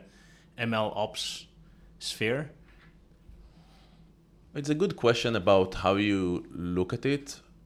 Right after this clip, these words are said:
Speaker 2: Um, is S three part of your, uh, your sphere? I gue-, I guess it is. Then in that regard, Z app is, and those data versions are gonna go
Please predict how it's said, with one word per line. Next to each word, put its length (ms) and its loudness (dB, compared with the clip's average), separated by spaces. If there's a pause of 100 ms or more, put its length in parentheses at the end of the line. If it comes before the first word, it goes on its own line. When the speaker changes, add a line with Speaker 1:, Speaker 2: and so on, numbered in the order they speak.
(220)
Speaker 2:
Um, 500 -4 (100)
is 320 -6
S 200 -2
three 360 -4
part 300 0
of 160 -6
your, 440 -2 (520)
uh, 260 -4
your 160 -4
sphere? 380 -6 (180)
I 60 -6
gue-, 260 0
I 80 2
guess 240 -2
it 120 -4
is. 340 -2
Then 260 -4
in 100 2
that 180 4
regard, 300 0
Z 160 2
app 240 -2
is, 420 -4
and 200 -10
those 200 -2
data 260 -2
versions 480 -4
are 180 -8
gonna 240 -4
go 320 -4